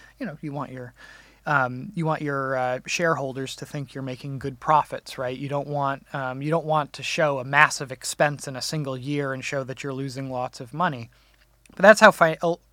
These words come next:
the, why financial statements look the way they do. Taxes, however, or taxable income, lawmakers have moved that more to sort of accounting on a cash basis, that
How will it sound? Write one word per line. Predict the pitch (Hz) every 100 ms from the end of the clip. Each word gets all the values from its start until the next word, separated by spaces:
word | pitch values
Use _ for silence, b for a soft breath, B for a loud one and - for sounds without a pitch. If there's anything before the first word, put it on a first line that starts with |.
| _ _ - 196 -
the, | 185 170 151 147 B B B -
why | 160
financial | 156 170 156 156 -
statements | - 147 135 135
look | 143 143
the | 147
way | 139
they | 135 139
do. | 151 139 127 B B B B B B B -
Taxes, | 240 262 - 185 156
however, | 160 143 139 131 135 135 139 147
or | 143 135
taxable | - 208 220 - 147 135
income, | 127 131 131 131 135 131 _ _ _ _ _ _ _ _
lawmakers | 170 190 214 190 165
have | 147 139
moved | 151 170 156
that | 143 160 156
more | 147 139 135 131 131 - -
to | - 143 135 131 127
sort | - 135
of | -
accounting | - - 160 156 139
on | 127
a |
cash | - - 185 185 -
basis, | 135 120 120 139 -
that | - 131 123